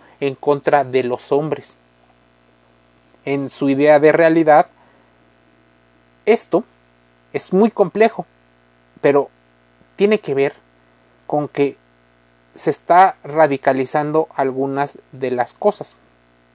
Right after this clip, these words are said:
Ahora bien, ¿cuáles son ese tipo de cosas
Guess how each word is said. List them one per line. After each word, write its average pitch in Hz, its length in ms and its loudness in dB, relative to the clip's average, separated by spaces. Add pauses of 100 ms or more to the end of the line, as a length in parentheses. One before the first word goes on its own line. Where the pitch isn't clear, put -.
(560)
Ahora 196 160 4
bien, 202 180 2 (1080)
¿cuáles 302 300 6
son 277 140 0
ese 254 200 -2
tipo 226 340 0
de 180 140 2
cosas - 520 0